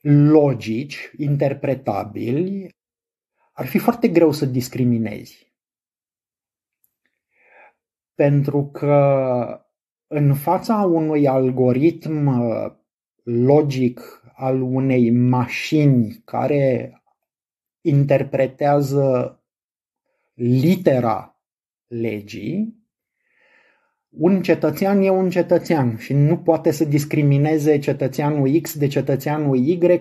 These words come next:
după niciun criteriu. Acolo intervine doar, uh,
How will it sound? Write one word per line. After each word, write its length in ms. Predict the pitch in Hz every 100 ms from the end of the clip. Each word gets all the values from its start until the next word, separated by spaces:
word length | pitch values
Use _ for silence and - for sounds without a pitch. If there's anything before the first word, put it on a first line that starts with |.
| 160
după 240 | 151 156
niciun 360 | 147 151 156 143
criteriu. 580 | 143 135 117 - 113 _ _ _ _ _ _
Acolo 560 | _ 143 135 180 180 175
intervine 840 | 165 156 147 151 147 143 175 170 156
doar, 420 | 139 151 160 151
uh, 760 | 151 156 151 147 143 139 135